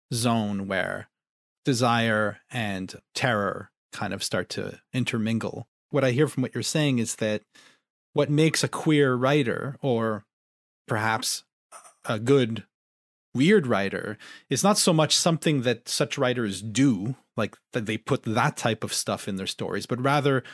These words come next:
a capacity to refrain from doing certain things. For example, projecting moral inhibition or inhibitions or morality into the story, allowing the story, the, or the imaginative material to reveal itself in its fullness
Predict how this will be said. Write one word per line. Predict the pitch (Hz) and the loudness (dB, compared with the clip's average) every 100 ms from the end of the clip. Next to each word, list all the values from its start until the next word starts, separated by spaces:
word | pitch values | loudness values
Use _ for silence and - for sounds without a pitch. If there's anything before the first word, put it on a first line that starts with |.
| - - | -12 -8
a | 120 | -6
capacity | 131 151 151 - 147 | -2 0 2 2 0
to | - 131 | 0 -2
refrain | 120 - 160 170 180 160 | -2 -2 0 4 4 4
from | - 135 117 | 2 0 2
doing | 117 127 107 101 | 2 2 0 -2
certain | - 104 101 | -4 -4 -6
things. | - 85 92 - | -6 -6 -8 -8
For | - 120 | -4 -2
example, | 107 117 113 123 107 95 - - - - | 0 0 0 0 -2 -4 -12 -20 -20 -4
projecting | 151 117 135 135 - 127 117 107 | 0 2 2 0 0 2 2 0
moral | 120 117 113 110 104 - _ _ | 2 2 2 2 -2 -8 _ _
inhibition | 123 107 110 113 - | -4 -2 -2 -4 -2
or | 127 107 | -2 -2
inhibitions | 131 120 127 - 113 110 | -2 0 0 0 0 -2
or | 101 | -2
morality | 101 113 117 110 104 | 0 2 2 0 -2
into | 101 131 120 123 | -2 -2 0 -2
the | 107 | -4
story, | - 110 | -2 -2
allowing | 123 127 131 156 156 | 0 2 4 4 4
the | 131 | 2
story, | - 135 127 120 110 - _ _ 127 | 0 0 2 2 -2 -6 _ _ -8
the, | 117 | -4
or | 123 | -2
the | 117 | 0
imaginative | 113 120 131 127 113 107 98 | 2 2 2 0 0 -2 -4
material | 107 - 131 117 104 101 | -6 -2 -2 0 -2 -4
to | - 107 | -8 -8
reveal | 110 110 117 127 | -6 -2 0 2
itself | 117 - 117 104 - - | 0 -2 -2 -2 -4 -2
in | 127 | 0
its | 117 - | 0 -2
fullness | - - 196 170 107 95 - - | -4 2 4 4 2 -2 -4 -6